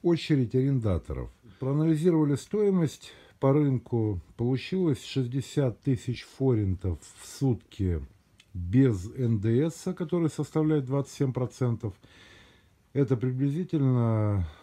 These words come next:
ну, где-то двести тридцать, наверное, двести сорок долларов в день. Вот, и сразу же пошли звонки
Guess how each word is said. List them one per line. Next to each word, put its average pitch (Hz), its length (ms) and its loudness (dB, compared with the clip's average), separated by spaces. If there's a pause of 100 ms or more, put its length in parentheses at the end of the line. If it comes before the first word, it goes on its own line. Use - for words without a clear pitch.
ну, 147 400 0
где-то 104 600 0
двести 110 600 -2
тридцать, 113 640 -4
наверное, 87 680 0 (260)
двести 98 400 -2
сорок 120 360 -2
долларов 185 400 -2 (120)
в 117 180 -4
день. 139 360 4 (1700)
Вот, 123 340 2
и 156 60 2
сразу 208 340 0
же 135 100 0
пошли 139 380 -4
звонки 104 640 -2